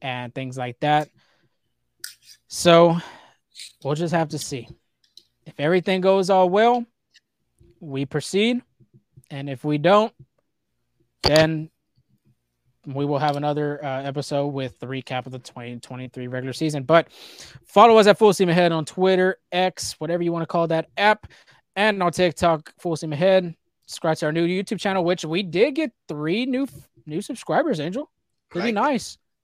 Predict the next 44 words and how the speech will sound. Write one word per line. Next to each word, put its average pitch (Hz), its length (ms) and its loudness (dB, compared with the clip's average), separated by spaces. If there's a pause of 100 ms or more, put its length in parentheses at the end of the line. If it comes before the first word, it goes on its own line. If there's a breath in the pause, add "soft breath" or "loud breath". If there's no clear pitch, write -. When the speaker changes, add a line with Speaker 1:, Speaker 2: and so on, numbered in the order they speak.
(140)
Speaker 2:
I 113 40 -20
like 127 120 -14
Speaker 1:
Like 208 280 -4
it. 123 140 -8
I 135 220 -10
like 196 320 0
it. 151 140 -2
So 147 120 -6
shout 185 280 0
out 233 120 2
to 190 140 0
everybody 214 300 2
that's 170 180 0
listened 185 340 -2
to 208 180 -2
us 220 160 -6
and 147 180 -12 (300 soft breath)
follow 196 320 4
us 202 180 2
on 180 160 -4
that 175 180 2
new 170 220 -2
channel. 170 480 -4
This 165 100 -2
is 277 80 -2
our 220 80 2
first 185 240 0
year 165 100 -2
doing 170 240 2
it, 139 100 -4
so 139 420 -6
we 190 180 0
really 196 280 2
appreciate 165 520 -4
y'all 147 160 -6
support. 165 480 -6 (400 soft breath)
Uh, 147 160 -2
F 180 160 0
S 196 220 2
A 202 120 2
Full 190 200 -4
Steam 175 180 -6
Ahead 180 400 -2
on 160 480 -6